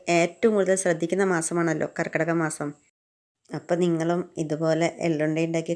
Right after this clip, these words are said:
കഴിച്ചു നോക്കണേ. അതിനുശേഷം അഭിപ്രായം കമൻറ്റായി അറിയിക്കാൻ കൂടി മറക്കല്ലേ. ഈ എള്ളുണ്ട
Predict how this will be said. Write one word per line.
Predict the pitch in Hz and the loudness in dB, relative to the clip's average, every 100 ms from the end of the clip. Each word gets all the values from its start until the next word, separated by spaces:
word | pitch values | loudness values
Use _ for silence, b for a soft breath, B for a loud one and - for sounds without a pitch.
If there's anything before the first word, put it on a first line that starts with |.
| 170 | -2
കഴിച്ചു | 156 - 170 | -2 -2 -4
നോക്കണേ. | 165 165 160 165 _ 135 | -2 -2 -4 -6 _ -8
അതിനുശേഷം | 135 143 151 160 170 170 - | -4 -4 -4 -6 -6 -6 -4
അഭിപ്രായം | 151 143 - 156 165 170 | -4 -4 -2 0 0 -2
കമൻറ്റായി | 151 151 160 160 165 | -4 -2 -2 -2 0
അറിയിക്കാൻ | 165 165 165 160 | -2 -2 -4 -2
കൂടി | 160 - - | -4 -6 -6
മറക്കല്ലേ. | 147 143 143 175 165 165 180 b b b _ - | -4 -4 -2 0 0 -2 -6 b b b _ -6
ഈ | 233 247 | 0 4
എള്ളുണ്ട | 208 196 214 208 | 6 6 4 4